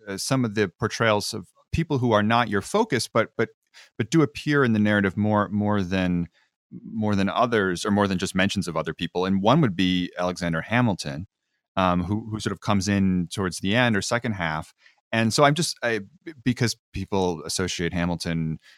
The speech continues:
in so many ways in popular culture now with the musical, um,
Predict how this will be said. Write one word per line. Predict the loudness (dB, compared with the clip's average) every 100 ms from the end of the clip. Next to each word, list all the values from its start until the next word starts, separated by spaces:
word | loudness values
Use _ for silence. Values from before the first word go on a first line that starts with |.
| _
in | 0
so | 4
many | 6 6
ways | 4 0 -2
in | -8
popular | -8 -10 -6 -4
culture | 0 0 0
now | 0 0
with | -2
the | -4
musical, | -4 -4 -4 -4 -4 -8 -18 _ 0
um, | 2 4 0